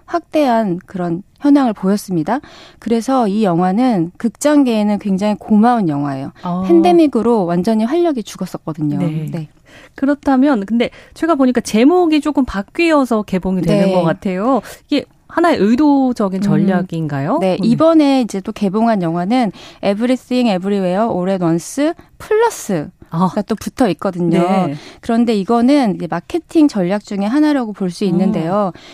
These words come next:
Speaker 1: 이게 새로운 영화 같잖아요. 그러니까 새 개봉작인 것 같으니까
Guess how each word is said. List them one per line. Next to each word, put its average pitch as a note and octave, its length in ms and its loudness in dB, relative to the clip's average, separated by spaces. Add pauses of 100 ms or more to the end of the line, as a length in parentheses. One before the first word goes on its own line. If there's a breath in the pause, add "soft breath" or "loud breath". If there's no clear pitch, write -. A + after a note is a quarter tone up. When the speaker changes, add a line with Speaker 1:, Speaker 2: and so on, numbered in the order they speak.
(260 loud breath)
Speaker 1:
이게 G#3 120 -8
새로운 G4+ 640 2
영화 F#3 280 2
같잖아요. D#3+ 720 0
그러니까 D3+ 200 -10
새 F#4 300 -2
개봉작인 A3 640 0
것 F#3 100 -2
같으니까 A3 720 -4